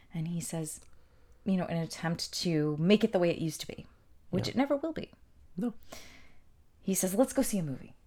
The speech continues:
Speaker 1: tomorrow." And she says, "Well, Thursdays are bad. Leo's on call." And he says, "Well," and she says, "How about Friday?" And he says, "Yeah, oh, no, wait. We actually bought a cabin in the Berkshires.
Speaker 2: Right.
Speaker 1: Made a huge purchase, and she didn't know."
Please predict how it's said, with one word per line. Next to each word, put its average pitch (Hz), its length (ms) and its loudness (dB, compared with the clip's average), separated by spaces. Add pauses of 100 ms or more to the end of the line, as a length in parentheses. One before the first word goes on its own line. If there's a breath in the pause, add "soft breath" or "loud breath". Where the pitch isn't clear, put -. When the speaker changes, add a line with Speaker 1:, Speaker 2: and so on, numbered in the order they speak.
Speaker 1:
tomorrow." - 380 -6 (160)
And 165 100 -10
she - 140 -8
says, 160 180 -10
"Well, 196 200 6
Thursdays 165 440 2
are 156 60 -2
bad. 139 260 -2
Leo's 147 360 0
on 147 120 -2
call." - 380 -4
And 170 80 -4
he 160 60 -2
says, 220 180 2
"Well," 277 240 4 (460 soft breath)
and 190 100 0
she - 80 0
says, 190 200 2
"How 139 120 -2
about - 200 -2
Friday?" 262 240 2
And 196 100 2
he 196 40 2
says, 220 220 6
"Yeah, 285 220 12
oh, 240 280 10
no, 190 220 6
wait. 156 320 0 (440 soft breath)
We 180 80 4
actually 165 260 0
bought 165 240 -4
a - 20 -6
cabin 165 300 -2
in 151 80 -2
the 147 40 -4
Berkshires. - 680 -4 (280)
Speaker 2:
Right. 127 120 2
Speaker 1:
Made 185 100 2
a - 20 0
huge 220 380 2
purchase, 180 500 -4
and 170 160 -8
she 196 160 0
didn't 175 220 2
know." 151 200 -2